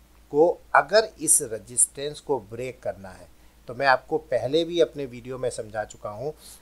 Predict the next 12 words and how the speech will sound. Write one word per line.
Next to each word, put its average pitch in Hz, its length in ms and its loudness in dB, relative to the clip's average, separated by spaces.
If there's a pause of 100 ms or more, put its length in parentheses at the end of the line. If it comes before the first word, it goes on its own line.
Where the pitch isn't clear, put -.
(140)
कि 143 140 -4
market 120 600 2
इस - 200 -2
resistance 113 680 -10
को - 260 -4 (120)
एक 143 220 -2
बार 107 200 0
में 123 220 -10
break 110 300 -14
नहीं 98 120 -18
कर 85 140 -20
सकता। - 400 -20